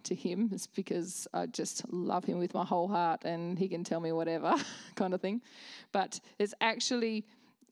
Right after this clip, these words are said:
there's this sh-, shift that happens from being a servant to being a friend, and the way you treat a s-, you, the way you talk to a ser-,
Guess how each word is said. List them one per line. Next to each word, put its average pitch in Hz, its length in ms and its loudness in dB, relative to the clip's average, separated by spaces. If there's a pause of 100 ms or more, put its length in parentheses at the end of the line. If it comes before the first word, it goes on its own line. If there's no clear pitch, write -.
there's 202 240 4
this 214 260 0 (140)
sh-, - 100 -10 (260)
shift - 520 2
that 208 140 0
happens 202 540 0
from 190 200 0
being 190 240 0
a 185 40 0
servant 190 400 0
to 196 60 2
being 180 220 0
a 185 60 -4
friend, 190 360 -2
and 196 180 2
the 196 100 4
way 196 300 4
you 196 460 0
treat 214 520 0
a - 20 0
s-, - 200 -4 (160)
you, 208 180 2 (100)
the 208 80 2
way 240 100 6
you 262 220 4
talk 233 500 2
to 196 200 2
a 185 40 0
ser-, - 320 -2